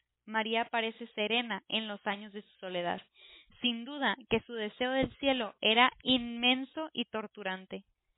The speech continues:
pero estaba tan adherida a la voluntad de Dios que aunque le hubiera sido permitido, no hubiera adelantado ni un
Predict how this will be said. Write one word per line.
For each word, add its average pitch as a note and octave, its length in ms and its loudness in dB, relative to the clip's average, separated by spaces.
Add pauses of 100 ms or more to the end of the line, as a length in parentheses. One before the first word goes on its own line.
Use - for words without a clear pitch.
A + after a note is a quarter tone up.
(120)
pero A#3+ 120 2
estaba A3+ 320 6
tan C#4+ 300 6
adherida C4+ 640 4
a G#3+ 120 6
la G#3+ 120 6
voluntad G#3+ 440 2
de B3+ 120 2
Dios C4 260 -2 (420)
que B3+ 80 8
aunque A#3+ 280 6
le A#3 100 2
hubiera C4+ 300 6
sido D4+ 220 -4
permitido, C4+ 720 0
no A3+ 180 -10
hubiera A#3+ 260 4
adelantado A#3 640 2
ni B3+ 120 -4
un C#4+ 140 -4